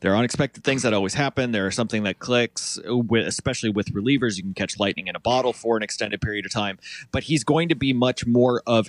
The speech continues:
a, an inconsistent kind of guy. He's gonna be a lot more like your Jacob Barnes's, uh, you know, obviously, like, Matt Albers doesn't throw as hard, but Matt Albers would go through two,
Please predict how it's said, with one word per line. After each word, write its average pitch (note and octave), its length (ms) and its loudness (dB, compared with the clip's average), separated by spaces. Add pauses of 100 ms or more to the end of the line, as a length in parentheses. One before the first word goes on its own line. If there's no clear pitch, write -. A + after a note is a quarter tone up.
(120)
a, A2 380 4
an A#2 100 2
inconsistent A#2+ 760 0
kind G#2 260 0
of F#2 100 -4
guy. G2+ 240 0
He's F#2+ 160 -10
gonna B2 200 -2
be A#2 380 4
a G#2 80 0
lot A2 400 0
more A2 200 4
like G2 420 -2 (240)
your A2+ 100 4
Jacob A2 360 2
Barnes's, G#2 640 2 (120)
uh, G2 300 0
you A#2 100 2
know, F2 100 -4 (140)
obviously, G2+ 400 -2
like, F#2 200 -2
Matt F#2+ 160 -2
Albers F#2 320 -2
doesn't F#2 240 -8
throw D3 260 2
as G#2 100 0
hard, F#2+ 320 -2 (320)
but A#2 320 -4 (140)
Matt C3 240 0
Albers B2 460 2
would B2+ 240 2
go C3 180 4
through C3 220 -2
two, D3 320 -2